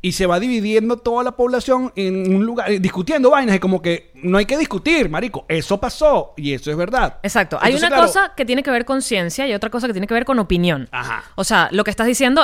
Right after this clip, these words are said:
Speaker 2: son ejemplos perfectos. O sea, o ciencia o hechos históricos. Estás hablando del holocausto. Eso son hechos históricos documentados, registrados. Por suerte, los coños nazis se los pro-, les provocaba hacer foto y video porque si no, no se lo creía
Speaker 1: Hay
Speaker 2: nadie.
Speaker 1: gen-, ya va, hay gente que está viva todavía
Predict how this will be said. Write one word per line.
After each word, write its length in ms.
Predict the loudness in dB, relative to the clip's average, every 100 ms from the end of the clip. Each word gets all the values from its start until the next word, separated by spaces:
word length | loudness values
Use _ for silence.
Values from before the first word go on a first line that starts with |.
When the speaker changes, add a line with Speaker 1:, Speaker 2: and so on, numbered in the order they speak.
| 2
Speaker 2:
son 140 | 0
ejemplos 280 | 0 0 2
perfectos. 680 | 4 4 2 -2 -4 -12 -10
O 100 | -8 -2
sea, 120 | 0
o 120 | 0
ciencia 480 | 2 2 2 2 4
o 140 | 4
hechos 180 | 4 2
históricos. 520 | 0 2 0 0 -6 -8
Estás 200 | -4 -2
hablando 260 | 0 0 0
del 80 | 0
holocausto. 400 | 0 -2 -4 -4
Eso 120 | -6
son 240 | -4 -4 -2
hechos 360 | -2 -2 -4 -6
históricos 520 | -8 -2 -2 0 -2
documentados, 640 | -2 -2 -6 0 2 2 0
registrados. 520 | -6 -8 -2 -2 0
Por 180 | -2 -4
suerte, 540 | -2 0 0 -2 -6 -8 -18 -18 -4
los 220 | 0 0
coños 340 | 2 2 2 2
nazis 420 | 2 0 -2 -2
se 80 | -2
los 100 | 0
pro-, 220 | -2 -2
les 140 | -2
provocaba 360 | -2 -2 0 0
hacer 220 | 0 -4
foto 280 | -2 -2 0
y 40 |
video 220 | 0 2
porque 200 | 2 0
si 100 | -2 -6
no, 60 |
no 60 | -4
se 100 | -4
lo 80 | -4
creía 360 | -4 -2 -2 -4 -12 -2
Speaker 1:
Hay 140 | 4
Speaker 2:
nadie. 300 | 6 8 6 4
Speaker 1:
gen-, 80 | 2
ya 60 |
va, 60 | 0
hay 100 | 0
gente 280 | 2 0 0
que 60 | -2
está 200 | 2 2
viva 260 | 4 2 2
todavía 560 | 2 4 2 0 -2